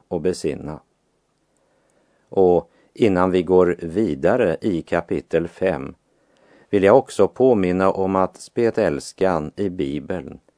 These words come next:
också står som en illustration eller bild av synden. Det talar om att det krävs ett gudomligt ingripande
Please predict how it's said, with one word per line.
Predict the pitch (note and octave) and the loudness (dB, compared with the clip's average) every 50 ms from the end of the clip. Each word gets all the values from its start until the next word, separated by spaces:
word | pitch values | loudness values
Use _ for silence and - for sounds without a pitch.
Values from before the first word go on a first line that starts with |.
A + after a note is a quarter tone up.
| _ _ _ _ _ _ _ | _ _ _ _ _ _ _
också | - D3 C#3 - - - - - G2 G#2+ - | 0 0 0 0 0 -6 -2 2 2 2 2
står | - - - - D3 A#2 F#2 F#2 | -2 -6 0 2 4 4 4 2
som | - - F#2 F2 | 2 0 0 0
en | F2 E2+ F2 - | 2 0 -2 -2
illustration | - F2 E2 F#2 F#2 - - - G#2 G#2+ G#2 - - - B2+ A#2+ G#2 D#2+ D#2+ E2 | -2 -2 0 0 -2 -2 -2 -2 0 0 -2 -4 -8 -4 -2 -2 -2 -2 -2 -2
eller | E2 E2 E2+ F2 F2 F2 | -2 0 0 0 -2 -2
bild | C#2 C#2 C#2+ E2 E2+ G#2 F#2 - C2 C2 C2 C2+ - - - | -6 -6 -6 -4 -2 -2 -2 -4 -6 -8 -10 -12 -16 -14 -8
av | - D#2+ D#2 D2 - | -4 -4 -4 -4 -6
synden. | - - - - - D#2+ D2 C2+ C#2+ E2+ G2 A#2+ A2 F2+ - _ _ _ _ _ _ _ _ _ _ _ _ _ _ _ _ _ _ _ _ _ _ _ | -12 -16 -16 -10 -6 -6 -6 -6 -6 -6 -6 -6 -6 -8 -10 _ _ _ _ _ _ _ _ _ _ _ _ _ _ _ _ _ _ _ _ _ _ _
Det | - A2 A2+ - | 0 0 0 0
talar | - - C#3+ B2+ F#2 E2+ E2+ F#2 G2+ | 0 2 4 6 6 6 6 4 4
om | G2+ E2 D#2+ E2+ F#2 F2+ - _ _ _ _ | 4 4 2 2 -2 -4 -10 _ _ _ _
att | - G2 F#2+ - | -6 -6 -4 -2
det | G2+ G2+ | -4 -4
krävs | - - - E2+ G2 G2+ F2+ C#2+ C2+ - - - - - - _ _ - | -4 -6 -6 -2 0 0 0 0 -2 -6 -10 -16 -20 -20 -20 _ _ -6
ett | - G2 - - | -4 -4 -4 -4
gudomligt | - G2+ F#2+ F2+ F2+ D#2+ D2+ D2+ D2 D2+ D2 - | -4 -4 0 0 0 0 0 0 -2 -4 -4 -2
ingripande | E2+ F#2+ F#2 D#2 C2+ D2+ D2 D#2+ F2 G#2 _ - F2 D#2+ C#2+ C2+ - - - | -4 -4 -4 -6 -6 -4 -4 -4 -4 -6 _ -8 -8 -8 -8 -10 -12 -14 -16